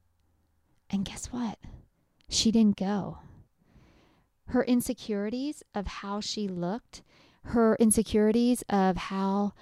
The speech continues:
um, she was thinking other people would perceive her in her outfit were so intense and so overwhelming that she literally did not go to her son's mother-son dance. And my heart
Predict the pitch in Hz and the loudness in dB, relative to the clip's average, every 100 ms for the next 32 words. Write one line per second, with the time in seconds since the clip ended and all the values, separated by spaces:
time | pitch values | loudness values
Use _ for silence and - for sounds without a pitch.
0 | - - 202 185 180 185 - 208 190 190 | -20 -8 -4 0 0 -2 2 2 2 0
1 | - - - 202 208 - 190 196 - 202 | -2 0 4 4 2 0 2 2 0 0
2 | - 202 185 175 185 - 185 185 - 254 | 2 2 2 0 -4 -2 -2 -2 -2 -6
3 | 269 277 _ _ _ _ 208 196 196 - | -8 -10 _ _ _ _ -2 0 0 -4
4 | 165 - - 285 294 - _ _ _ _ | -8 -6 -2 0 -2 -10 _ _ _ _
5 | - 208 - - 240 262 - 262 247 247 | 0 0 2 4 6 6 4 2 0 0
6 | 220 - 202 - 226 220 226 220 208 208 | 0 0 0 4 4 6 4 6 4 4
7 | 202 190 190 - 220 202 202 208 220 233 | 4 4 0 0 0 4 4 6 6 6
8 | 226 220 190 190 190 180 - 202 185 185 | 6 6 6 4 4 0 -6 -6 -2 0
9 | 180 - 185 175 180 - - 175 170 165 | -2 -2 -4 -2 -4 -4 -4 -2 -2 -4
10 | - 190 175 165 160 156 160 - - - | -4 -4 -2 -6 -8 -8 -8 -8 -12 -14
11 | - - _ _ _ _ _ _ _ 196 | -18 -18 _ _ _ _ _ _ _ 4
12 | 190 190 185 - - 208 208 | 6 4 2 -2 2 4 4